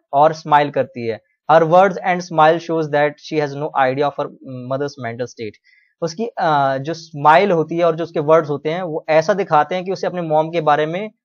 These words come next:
और उनकी स-, अ, एजिंग और मेंटल स्टेट के बारे में कोई आइडिया नहीं है,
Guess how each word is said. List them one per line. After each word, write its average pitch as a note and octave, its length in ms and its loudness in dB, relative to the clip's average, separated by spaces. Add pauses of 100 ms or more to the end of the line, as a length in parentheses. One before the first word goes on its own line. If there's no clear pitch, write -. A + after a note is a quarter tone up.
और D#3 100 -2
उनकी F3 200 -6
स-, - 140 -18 (320)
अ, C#3 140 0 (460)
एजिंग F3+ 420 -4
और E3 100 2
मेंटल D#3+ 300 0
स्टेट E3 200 -10
के E3+ 80 -4
बारे D#3 220 0
में E3+ 100 -6
कोई F#3+ 180 -4
आइडिया E3 340 2
नहीं D#3 160 -4
है, G#3 140 -6